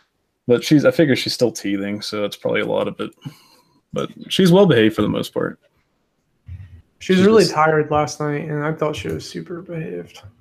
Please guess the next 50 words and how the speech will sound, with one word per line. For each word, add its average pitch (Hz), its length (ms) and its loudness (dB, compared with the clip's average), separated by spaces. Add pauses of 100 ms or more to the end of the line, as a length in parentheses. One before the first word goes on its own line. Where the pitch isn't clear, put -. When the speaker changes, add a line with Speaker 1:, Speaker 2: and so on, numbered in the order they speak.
(140)
Speaker 1:
She - 180 -8
Speaker 2:
So. 113 60 -2
Speaker 1:
got 113 140 -2
played 104 200 -8
with - 160 -10
a - 60 -8
lot 50 460 -8
yesterday. - 560 -8 (200)
Everyone 110 340 0
wanted 107 140 0
to - 40 -6
come 107 180 -4
see 113 220 -2
her 110 100 2
and 107 120 -2
play 113 160 0
with 107 140 -2
her, 110 140 -4
but 104 140 -2
today 110 300 2
she's 107 200 -4
been 110 140 -4
a 110 40 -2
little 110 200 -2
bit, 110 240 -2 (840)
she - 140 0
had 117 80 4
to 107 60 -4
stay, 113 380 4
while 113 200 4
I - 20 8
was 107 120 2
at 104 100 -6
work, 110 220 -2
she - 120 -10
had 120 100 -6
to 123 60 -12
stay 117 240 -6
in 117 100 -8
the 117 60 -12
crate. 110 380 -6 (800)
So 117 260 -8
she's 107 180 -10
a 107 60 -8
little 104 160 -10
restless. - 680 -10 (1400)
But - 180 -6 (120)
she'll 170 180 -8
be - 80 -4
good. - 180 -10